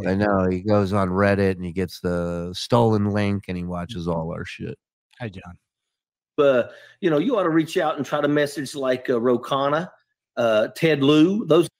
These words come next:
Speaker 1: I think John is subconsciously goofing on Army Major.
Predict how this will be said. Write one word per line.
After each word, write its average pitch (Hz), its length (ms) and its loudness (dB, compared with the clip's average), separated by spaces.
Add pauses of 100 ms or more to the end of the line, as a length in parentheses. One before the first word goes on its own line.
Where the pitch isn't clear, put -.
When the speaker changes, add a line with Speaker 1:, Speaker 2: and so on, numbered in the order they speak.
(120)
Speaker 1:
I 113 100 2
think 196 380 -2 (100)
John 113 480 2
is 92 160 0
subconsciously 117 1080 0
goofing 104 640 2
on 92 120 2
Army 98 380 2
Major. 92 640 0